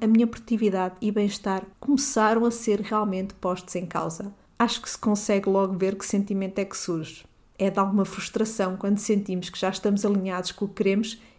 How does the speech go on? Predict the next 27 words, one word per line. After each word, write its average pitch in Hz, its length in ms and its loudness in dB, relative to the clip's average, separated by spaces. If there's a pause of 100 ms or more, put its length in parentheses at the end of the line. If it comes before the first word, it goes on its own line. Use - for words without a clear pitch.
(120)
e 262 40 2
de 254 120 2
repente 214 520 -2
vem 196 220 -2
uma 202 220 0
avalanche 196 680 2
e 214 80 -2
sentimos 202 540 2
o 214 60 4
chão 185 280 0
a - 20 0
fugir-nos. - 800 -4
Não 359 220 2
tenho 349 260 8
dúvidas 240 540 4
que - 100 -2
este 220 180 0
desafio 202 520 -2
é 196 80 2
comum 196 320 0
a 190 40 0
muitas 196 300 -2
pessoas 196 540 -2 (140)
e 240 100 4
por 226 180 0
isso 220 320 0
hoje 220 400 2